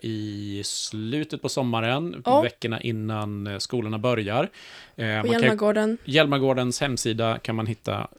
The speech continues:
Speaker 1: om Chile, och är man inte härifrån närheten så kan man ju, finns det massa andra läger. Det
Speaker 2: Ja.
Speaker 1: är bara att kolla på, på kyrkornas hemsidor där ni, där ni finns eller sådär, fråga runt.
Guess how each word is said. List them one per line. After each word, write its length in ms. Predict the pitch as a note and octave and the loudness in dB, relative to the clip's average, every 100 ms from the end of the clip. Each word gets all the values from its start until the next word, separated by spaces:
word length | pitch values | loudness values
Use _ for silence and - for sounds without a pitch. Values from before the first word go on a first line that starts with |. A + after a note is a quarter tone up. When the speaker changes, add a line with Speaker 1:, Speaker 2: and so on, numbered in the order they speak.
| _ | _
Speaker 1:
om 160 | - A2 | -4 0
Chile, 380 | A2+ G2 G2+ G#2 | 2 2 2 2
och 300 | A#2 A#2+ A2+ | 0 2 0
är 80 | |
man 140 | A2 A2 | 0 0
inte 180 | G2+ G2 | 0 0
härifrån 380 | A2+ G#2+ A2 G#2 | 2 0 0 0
närheten 640 | G2+ G2+ G2 G#2 G2 - | 0 0 -2 -4 -6 -8
så 560 | - - G2+ F#2+ F#2+ G#2 - | -8 -6 -4 -4 -4 -4 -4
kan 160 | G2 | -6
man 100 | G#2 | -6
ju, 60 | G2+ | -8
finns 180 | - - | -10 -8
det 60 | |
massa 240 | G2 G2 F#2+ | -6 -4 -4
andra 140 | G2 | -4
läger. 340 | G#2 A2 G#2+ | -4 -4 -4
Det 220 | - A#2 G#2+ | -6 -8 -8
Speaker 2:
Ja. 140 | G#3+ - - - - - _ | -10 -10 -16 -20 -20 -20 _
Speaker 1:
är 80 | - | -8
bara 200 | F#2+ F2 | -4 -4
att 60 | - | -2
kolla 280 | A2+ G2 | -4 -2
på, 340 | G2 G2+ - G#2+ - _ _ | -4 -4 -4 -4 -10 _ _
på 460 | - A2+ A1+ A1+ A1+ - A#2+ - | -6 -4 -2 -4 -4 -8 -10 -8
kyrkornas 540 | - C#3+ - A2+ A2 | 2 2 4 -2 -2
hemsidor 580 | B2+ C3 - A2+ G#2+ A2 | -2 -2 0 0 -2 -4
där 160 | A2 A2 | -4 -4
ni, 220 | A2 G#2 | -4 -6
där 180 | A#2+ A2+ | -6 -6
ni 100 | G#2+ | -6
finns 460 | - G#2 A2+ - | -6 -6 -4 -4
eller 140 | - A2+ | -4 -6
sådär, 300 | - - - | -8 -6 -8
fråga 320 | - A2+ G#2+ | -6 -4 -4
runt. 340 | A2 A2 - | -4 -8 -12